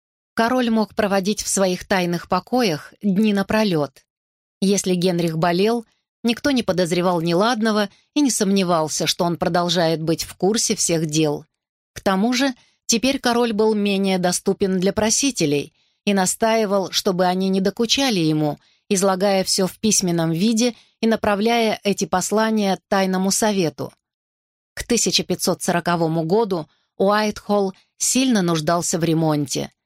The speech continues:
Турнирная площадка и сады находились в запущенном состоянии. Апартаменты королевы требовали обновления, а гобелены и занавесы были либо побиты молью, либо грязны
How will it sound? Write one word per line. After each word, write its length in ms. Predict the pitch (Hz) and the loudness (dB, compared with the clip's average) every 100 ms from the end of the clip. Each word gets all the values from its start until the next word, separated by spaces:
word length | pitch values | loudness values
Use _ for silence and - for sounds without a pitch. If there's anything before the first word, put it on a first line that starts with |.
| _ _ _ | _ _ _
Турнирная 560 | 202 190 185 180 165 165 | -2 0 2 0 0 -2
площадка 600 | - 175 - 196 180 - | 0 0 0 0 -2 -2
и 80 | 170 | -2
сады 480 | - 175 170 233 247 | 0 0 0 0 0
находились 640 | 196 165 170 185 180 175 | 0 0 0 0 0 0
в 100 | 180 | -2
запущенном 680 | 165 170 - 185 - 190 180 | -2 -2 -2 0 0 0 -2
состоянии. 920 | - 190 - 214 226 208 156 151 - _ _ _ _ _ | -2 -2 0 0 0 0 -2 -4 -8 _ _ _ _ _
Апартаменты 680 | - 226 220 226 240 240 226 | -2 0 0 0 0 0 -2
королевы 640 | 208 208 208 240 269 180 | 0 0 2 0 0 -2
требовали 540 | 156 185 185 175 180 185 | -2 0 0 0 0 0
обновления, 880 | 190 175 208 208 247 233 165 151 - _ _ _ | 0 0 0 0 0 0 0 -4 -8 _ _ _
а 100 | - | -4
гобелены 680 | 180 180 175 180 214 214 175 | -2 0 0 2 0 0 -2
и 100 | 160 | -2
занавесы 800 | 170 170 220 233 208 190 208 185 - _ _ | -2 0 0 0 0 0 0 -2 -6 _ _
были 320 | 220 262 240 | 0 2 2
либо 260 | 214 220 185 | 2 2 0
побиты 460 | 185 180 180 - 165 | 0 -2 -2 -2 0
молью, 560 | 180 233 247 226 226 - _ _ | 2 0 0 -2 -2 -6 _ _
либо 480 | 208 226 190 190 175 - | 0 0 2 0 -2 -4
грязны 720 | 190 185 160 185 208 254 | -2 0 0 0 0 -2